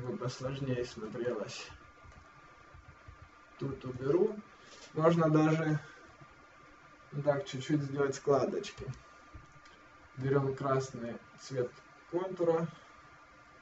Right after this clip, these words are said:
Рисуем складки.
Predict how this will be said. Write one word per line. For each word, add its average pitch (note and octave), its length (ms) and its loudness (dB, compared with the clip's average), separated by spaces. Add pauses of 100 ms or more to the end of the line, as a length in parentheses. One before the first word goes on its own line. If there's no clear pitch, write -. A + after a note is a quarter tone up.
(2500)
Рисуем C3+ 880 -2 (1300)
складки. F3 720 2